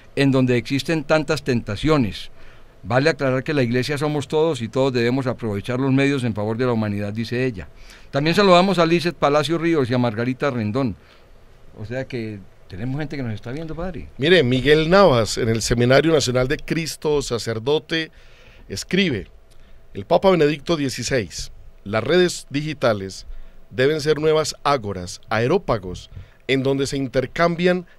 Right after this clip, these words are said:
Speaker 2: ideas, informaciones y opiniones,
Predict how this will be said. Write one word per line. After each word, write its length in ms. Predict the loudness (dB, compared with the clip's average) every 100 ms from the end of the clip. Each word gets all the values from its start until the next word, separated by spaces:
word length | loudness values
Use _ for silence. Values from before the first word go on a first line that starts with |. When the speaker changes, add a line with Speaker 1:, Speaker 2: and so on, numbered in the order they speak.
| -12 -2
Speaker 2:
ideas, 600 | 2 2 2 0 -8 -18 _
informaciones 1040 | -2 -2 0 0 2 0 2 2 4 0 -6 -20 -10
y 140 | 0 0
opiniones, 760 | 2 -2 -2 -2 -4 -14